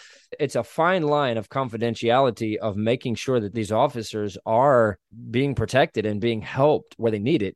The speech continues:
without overstepping those bounds. So this question that you're asking, it really is a fine line in a lot of those areas. But honestly, the more direct you are, the better it is. But yeah, i-, in my situation, I've never had somebody where I was like, "This guy is really a threat to himself."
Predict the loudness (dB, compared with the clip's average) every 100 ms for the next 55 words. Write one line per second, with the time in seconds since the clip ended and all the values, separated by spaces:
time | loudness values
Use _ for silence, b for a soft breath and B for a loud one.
0 | _ -8 -2 2 2 0 _ _ _ -2
1 | 0 -2 -4 -4 -4 -8 -8 -6 -6 -4
2 | -8 -12 -14 -2 0 0 -4 -12 -2 -2
3 | -2 -8 -6 -4 -2 -2 -2 -8 -6 -6
4 | -2 0 2 0 0 -6 -6 -6 -4 -4
5 | -2 -4 -4 -6 -6 -6 -8 -10 -10 -6
6 | -4 -4 -6 -14 -12 -10 -6 -2 0 0
7 | 0 -2 -2 -4 -2 -2 0 -2 -2 -2
8 | -2 -2 -4 -12 _ -4 0 0 0 -4
9 | -8 -12 -18 -6 -6 -6 -4 -2 -2 -6
10 | -10 -4 -4 -2 0 -2 -4 -6 -2 -2
11 | -2 -6 -10 -6 -6 -4 -4 -2 -4 -2
12 | -4 -4 -8 -4 -4 -4 -2 0 -2 -4
13 | -6 -8 -8 -8 -10 -6 -6 -6 -8 -6
14 | -2 -2 -2 -4 -4 -2 -4 -6 -4 -2
15 | -4